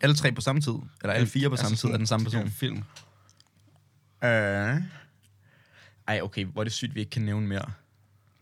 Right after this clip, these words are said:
Speaker 2: Nu
Speaker 1: Nå,
Speaker 2: googler jeg
Speaker 1: det
Speaker 2: det
Speaker 1: er også
Speaker 2: fandme.
Speaker 1: lige meget. Nå, men det, jeg vil sige med Stranger Things, det er, jeg synes virkelig, I skal se det, fordi at,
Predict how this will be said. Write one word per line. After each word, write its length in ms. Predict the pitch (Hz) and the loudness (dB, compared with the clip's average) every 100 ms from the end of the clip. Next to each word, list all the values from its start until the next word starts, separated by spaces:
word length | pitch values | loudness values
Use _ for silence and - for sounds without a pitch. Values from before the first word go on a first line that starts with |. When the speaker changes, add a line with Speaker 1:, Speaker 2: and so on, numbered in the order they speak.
| - | -10
Speaker 2:
Nu 60 | 113 | -2
Speaker 1:
Nå, 120 | 113 | 2
Speaker 2:
googler 280 | 123 117 117 | 4 4 2
jeg 100 | 101 | -2
Speaker 1:
det 60 | |
Speaker 2:
det 60 | 101 | -2
Speaker 1:
er 40 | |
også 60 | 101 | -2
Speaker 2:
fandme. 120 | 95 | -2
Speaker 1:
lige 100 | 95 | -4
meget. 200 | - - - - - - | -4 -8 -12 -18 -20 -4
Nå, 100 | 127 | -2
men 60 | 113 | 0
det, 20 | 160 | 0
jeg 80 | |
vil 100 | 143 | 0
sige 240 | - 135 160 | 0 -2 0
med 100 | 147 | 0
Stranger 300 | - 113 107 | 0 -2 -2
Things, 240 | 104 101 | -2 -2
det 100 | - | 0
er, 40 | 110 | 2
jeg 80 | 117 | 4
synes 180 | 135 | 2
virkelig, 160 | 123 117 | 2 0
I 40 | |
skal 140 | 107 - | -2 -4
se 140 | 87 | -6
det, 80 | 95 | -6
fordi 140 | 110 | -2
at, 80 | 104 | -2